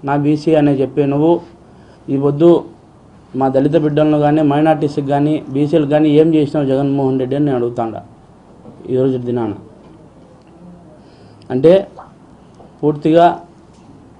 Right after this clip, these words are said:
ఎవరైతే మా వాయిస్ అవుట్ చేసేవాళ్ళు, ఆంధ్రప్రదేశ్ గవర్నమెంట్ మీద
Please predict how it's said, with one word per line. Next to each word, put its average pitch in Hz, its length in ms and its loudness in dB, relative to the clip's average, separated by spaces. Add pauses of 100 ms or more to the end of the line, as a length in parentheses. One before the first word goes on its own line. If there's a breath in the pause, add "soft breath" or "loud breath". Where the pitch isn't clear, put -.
(1080)
ఎవరైతే 147 580 2
మా 143 320 0
వాయిస్ 143 340 2
అవుట్ 151 220 2
చేసేవాళ్ళు, 147 640 2 (160)
ఆంధ్రప్రదేశ్ 143 580 0
గవర్నమెంట్ 143 440 0
మీద 143 280 0